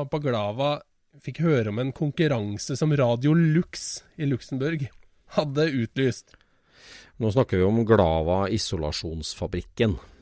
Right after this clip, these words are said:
Speaker 1: Ja.
Speaker 2: Ja.
Speaker 1: Og det, det som de på Radio Lux da var veldig <laughs> interessert i, var å få frakta is,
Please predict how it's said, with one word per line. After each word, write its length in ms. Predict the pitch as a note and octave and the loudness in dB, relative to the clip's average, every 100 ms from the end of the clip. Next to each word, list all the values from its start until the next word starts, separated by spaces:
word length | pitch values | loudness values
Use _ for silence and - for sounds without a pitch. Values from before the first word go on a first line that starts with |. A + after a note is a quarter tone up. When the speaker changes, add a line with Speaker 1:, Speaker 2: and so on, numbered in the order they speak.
| _ - | _ -4
Speaker 1:
Ja. 240 | A#2 G2+ F#2 _ _ _ _ - | -2 -2 -4 _ _ _ _ -10
Speaker 2:
Ja. 140 | F2 D#2+ _ _ _ _ _ | -8 -8 _ _ _ _ _
Speaker 1:
Og 120 | - G3+ | -6 -2
det, 140 | A3 A3+ _ - - | -2 -4 _ -6 -2
det 160 | F3 F3+ | 0 0
som 300 | A3+ G3+ G3+ | -2 -6 -6
de 460 | F3+ E3 F3 F3 F3 | -4 -2 0 0 0
på 240 | - E3 E3 G3 - | -4 -2 0 0 0
Radio 240 | D3+ C3 D#3 | 0 2 2
Lux 320 | D#3 D#3 - | 2 2 0
da 140 | G3 | 0
var 160 | F3+ E3 | 0 0
veldig 380 | E3 F#3 A#2+ - | 0 0 0 -4
<laughs> 60 | - | -4
interessert 580 | - - G#3+ - A2 F3 | 0 2 2 -2 -4 -2
i, 120 | A3 B3+ - | -2 -4 -6
var 260 | C3 C#3 | 0 0
å 60 | C#3 | 0
få 100 | D#3 | -2
frakta 540 | - G3 - - C#3+ E3 _ - | 0 -2 -2 -2 -2 -2 _ -6
is, 640 | G#3 G3 C#3 - - - | -4 0 -2 -4 -12 -16